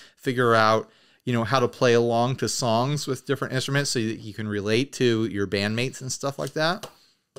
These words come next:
But damn it, I, I hate that they called one that, that I did.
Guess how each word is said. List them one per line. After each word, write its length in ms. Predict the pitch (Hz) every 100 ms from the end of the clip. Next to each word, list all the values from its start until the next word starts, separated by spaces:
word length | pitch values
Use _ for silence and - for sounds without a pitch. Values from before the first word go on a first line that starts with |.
| - _ _ _ _ _ - - - _ _ _ _ _ -
But 140 | 156
damn 220 | 311 381
it, 240 | 381 330 - _ _ -
I, 240 | 202 196 -
I 160 | 180
hate 260 | 160 190 185
that 120 | 143
they 100 | 123
called 460 | - - 117 107 - _
one 320 | - 107 110
that, 180 | 98 98 - -
that 180 | 104 95
I 100 | 101
did. 400 | 92 - 92 78